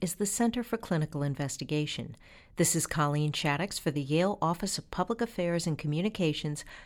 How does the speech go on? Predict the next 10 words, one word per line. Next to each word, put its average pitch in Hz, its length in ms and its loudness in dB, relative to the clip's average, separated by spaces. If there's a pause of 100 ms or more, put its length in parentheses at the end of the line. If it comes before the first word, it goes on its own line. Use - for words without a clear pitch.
(160)
talking 262 420 6
with 247 200 2
William 156 340 4
Tamberlane. 131 720 -2 (460)
Doctor 151 260 4
Tamberlane 160 640 0
is 143 120 0
drawing 147 380 0
on 147 160 0
his 139 240 -4